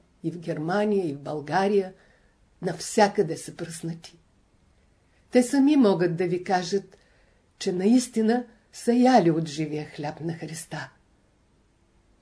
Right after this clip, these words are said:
От две хиляди години насам те още живеят от този хляб. Може ли да умре човек,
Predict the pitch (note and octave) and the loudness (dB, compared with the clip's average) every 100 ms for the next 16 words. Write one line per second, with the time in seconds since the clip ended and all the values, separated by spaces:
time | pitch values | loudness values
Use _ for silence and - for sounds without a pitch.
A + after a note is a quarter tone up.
0 | _ E3 D#3+ C#3+ F3 A#3 A3+ - G#3 G3+ | _ -12 -10 -6 0 0 0 0 6 6
1 | G3+ E3+ F#3 G3 F#3 F3+ E3+ F3+ F#3 F3+ | 4 -2 0 2 2 -2 -6 -8 -8 -6
2 | F#3+ - - A3 - A#3 G3+ G#3+ G#3 A3+ | -6 -6 -6 -8 -6 -6 -4 -2 -2 4
3 | G#3+ G#3 D#3+ _ _ _ - E3+ - - | 4 4 -2 _ _ _ -12 -12 -10 -6
4 | E3 D#3+ - F3+ D#3 - - _ _ _ | -4 -4 -8 -8 -8 -10 -20 _ _ _
5 | _ _ _ _ _ _ _ _ _ _ | _ _ _ _ _ _ _ _ _ _
6 | _ - E3 F#3 F#3 F3 F3 F3 D#3+ D#3+ | _ -8 -4 -2 -2 0 0 0 0 -2
7 | D#3+ E3+ - - D#3 F#3+ G3+ - | 0 -2 -6 -6 -4 -2 -4 -10